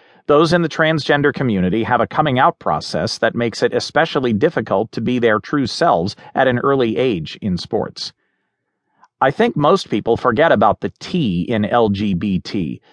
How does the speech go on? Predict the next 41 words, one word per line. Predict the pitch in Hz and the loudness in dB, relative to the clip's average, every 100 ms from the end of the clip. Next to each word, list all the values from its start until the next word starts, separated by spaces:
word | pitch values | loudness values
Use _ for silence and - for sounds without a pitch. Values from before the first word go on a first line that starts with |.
| _ | _
says | - 101 92 | -4 -2 0
Mosier, | 110 104 87 92 - _ _ | 0 0 -2 -6 -8 _ _
who | 156 | 2
was | 147 135 | 4 4
the | - | 2
first | - 147 - | 2 2 0
transgender | - 135 123 98 131 135 110 | 0 0 0 2 2 2 0
to | - | -2
pose | 107 123 120 110 | 0 2 2 0
in | 113 104 131 | -2 -2 -2
E | 131 | 0
S | 120 | 0
P | - 123 | -2 -2
N | 117 107 | 0 2
the | |
magazine's | 101 120 117 104 101 98 98 87 | 2 2 2 0 -2 -2 -2 0
body | 107 123 78 69 | 2 2 -2 -8
issue. | - - - - _ _ _ _ _ | -10 -12 -14 -18 _ _ _ _ _
When | - 131 117 | -2 0 2
gay | 139 165 | 2 2
and | 170 135 | 0 0
bisexual | 117 147 - 160 - 127 113 | 2 0 0 -4 -2 -2 0
athletes | 123 139 117 104 | 0 0 -2 -4
come | - 104 | -4 -4
out, | 113 107 92 _ _ | 0 0 -2 _ _
they | - 143 | -4 -2
have | 175 | -2
to | - | -2
worry | 139 170 147 | -2 0 0
about, | 117 113 110 | 0 0 -2
'Will | - 123 | -4 -4
my | 131 113 | -2 -4
teammates | - - 135 131 139 160 | -6 -6 -6 -4 -6 -6
and | 113 104 | -8 -6
everyone | 110 131 120 127 | -4 -4 -6 -8
accept | 113 - 110 - | -10 -10 -12 -10
me? | 120 143 - _ | -12 -12 -18 _
What | 139 147 | -10 -8
will | 131 | -10
fans | - 147 160 123 | -12 -12 -12 -14
think?' | - - _ | -18 -20 _